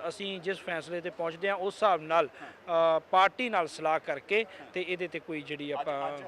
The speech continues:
Speaker 2: ਹਰਿਆਣਾ ਦੇ ਵਿੱਚ ਤੇ ਆਮ ਆਦਮੀ ਪਾਰਟੀ ਦਾ ਜਿਹੜਾ ਸੰਗਠਨ ਹੈ, ਉਹ ਵਿਰੋਧ ਕਰਦਾ ਹੋਇਆ ਨਜ਼ਰ ਆਇਆ। ਉਹਨਾਂ ਨੇ ਥਾਂ-ਥਾਂ ਦੇ ਉੱਪਰ ਵਿਰੋਧ ਪ੍ਰਦਰਸ਼ਨ ਕੀਤਾ ਇਸ ਬਿਆਨ ਨੂੰ ਲੈ ਕੇ। ਕਿਆ ਪੰਜਾਬ ਦੀ ਵੀ ਕੋਈ ਤਿਆਰੀ ਹੈ?
Speaker 1: ਹਾਂ, ਬਿਲਕੁਲ। ਅਸੀਂ ਕਿਸਾਨ ਵਿੰਗ ਦੇ ਸਾਡੇ ਪ੍ਰਧਾਨ, ਤਾਂ ਮੈਂ ਖੁਦ ਯੂਥ ਵਿੰਗ ਦਾ ਵੀ ਪ੍ਰੈਜ਼ੀਡੈਂਟ ਹਾਂ ਇਸ ਵਕਤ,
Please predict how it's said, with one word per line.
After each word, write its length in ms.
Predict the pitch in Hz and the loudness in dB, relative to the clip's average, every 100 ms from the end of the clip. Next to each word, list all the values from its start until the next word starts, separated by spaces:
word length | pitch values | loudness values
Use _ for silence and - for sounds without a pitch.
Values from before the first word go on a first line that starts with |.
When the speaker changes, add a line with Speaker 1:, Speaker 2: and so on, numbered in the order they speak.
| 151 | -10
Speaker 2:
ਹਰਿਆਣਾ 300 | 127 127 147 | -8 -4 -4
ਦੇ 120 | 165 | -4
ਵਿੱਚ 200 | 151 147 | -6 -10
ਤੇ 120 | - | -2
ਆਮ 200 | 151 135 | 0 2
ਆਦਮੀ 220 | 127 131 139 | 0 -2 0
ਪਾਰਟੀ 340 | 135 120 131 | 2 2 0
ਦਾ 100 | 127 | -4
ਜਿਹੜਾ 180 | 123 120 | -2 -6
ਸੰਗਠਨ 500 | - 113 113 127 120 | -8 -6 -4 -4 -6
ਹੈ, 100 | 131 - - - | -6 -10 -20 0
ਉਹ 140 | 151 151 | 0 4
ਵਿਰੋਧ 380 | 143 151 160 | 4 6 4
ਕਰਦਾ 320 | 160 139 120 120 | 0 0 2 0
ਹੋਇਆ 200 | 123 113 | 0 0
ਨਜ਼ਰ 300 | 104 98 107 | -2 -2 0
ਆਇਆ। 100 | 110 | 0
ਉਹਨਾਂ 180 | 131 | 0
ਨੇ 100 | 135 139 | -2 -2
ਥਾਂ-ਥਾਂ 340 | 127 123 135 127 | 0 0 0 -4
ਦੇ 80 | 123 | -4
ਉੱਪਰ 240 | - 143 - - 131 | -4 -6 -6 -10 2
ਵਿਰੋਧ 260 | 156 165 | 4 4
ਪ੍ਰਦਰਸ਼ਨ 460 | 156 135 127 - 135 | 2 0 -2 -2 -8
ਕੀਤਾ 320 | 120 117 139 | -10 -4 -2
ਇਸ 180 | 131 139 | -2 -4
ਬਿਆਨ 280 | 117 113 113 | -4 -2 -2
ਨੂੰ 140 | 120 | -4
ਲੈ 100 | 107 | -4
ਕੇ। 120 | 120 | -6
ਕਿਆ 160 | 110 131 | -4 -2
ਪੰਜਾਬ 400 | 131 113 120 135 | -2 2 0 0
ਦੀ 80 | 156 | -8
ਵੀ 80 | |
ਕੋਈ 140 | 170 160 | -8 -6
ਤਿਆਰੀ 260 | 151 139 | -4 -4
ਹੈ? 160 | 143 127 165 | -6 -2 4
Speaker 1:
ਹਾਂ, 140 | 220 | 4
ਬਿਲਕੁਲ। 500 | 202 214 214 226 196 | 6 2 4 2 2
ਅਸੀਂ 260 | 185 214 202 | 0 -4 -6
ਕਿਸਾਨ 380 | 185 180 175 | -4 -2 -2
ਵਿੰਗ 180 | 196 202 | -2 -6
ਦੇ 220 | 190 214 | 4 4
ਸਾਡੇ 280 | 196 185 190 | 4 2 2
ਪ੍ਰਧਾਨ, 520 | 190 190 180 170 208 214 - - - | 0 0 4 4 4 -2 -16 -6 0
ਤਾਂ 120 | 196 | 2
ਮੈਂ 140 | 196 | 2
ਖੁਦ 220 | - 208 | 2 0
ਯੂਥ 300 | 196 190 196 | 0 -4 -4
ਵਿੰਗ 180 | 202 214 | -2 0
ਦਾ 140 | 214 226 | 4 2
ਵੀ 120 | 214 | 2
ਪ੍ਰੈਜ਼ੀਡੈਂਟ 580 | 208 180 170 175 165 175 | -2 -2 2 0 2 2
ਹਾਂ 100 | 170 | 2
ਇਸ 140 | 160 | 2
ਵਕਤ, 200 | 165 | -2